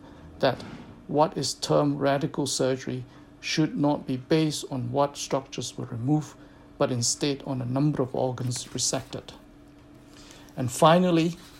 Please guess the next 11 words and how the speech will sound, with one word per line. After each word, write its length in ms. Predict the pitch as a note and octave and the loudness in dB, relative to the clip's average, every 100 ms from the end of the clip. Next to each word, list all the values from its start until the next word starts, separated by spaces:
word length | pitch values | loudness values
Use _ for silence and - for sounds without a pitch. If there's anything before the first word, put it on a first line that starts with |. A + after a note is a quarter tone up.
| - | -20
Phil 680 | - - - - - G3+ F#3+ | -18 -16 -16 -8 6 8 10
Steer, 500 | - - C3 C#3+ D3+ - - - - | 6 2 2 2 0 -8 -20 -18 -4
a 80 | B2+ | -4
previous 720 | - - F#3 E3 E3+ - - | -4 0 2 6 6 6 2
esteemed 760 | - - - - F3+ D#3 D3+ C3+ - - | -2 0 2 2 2 4 4 2 -12 -2
editor-in-chief 800 | C#3 B2 - C3 A#2 - B2+ B2 | -2 -2 -4 -4 0 0 0 -4
of 100 | A#2 | -4
B 140 | C3+ | -4
G 160 | B2+ B2+ | -2 -2
O 160 | A#2+ | -2
G, 320 | A#2+ C3+ B2+ | -2 -2 -4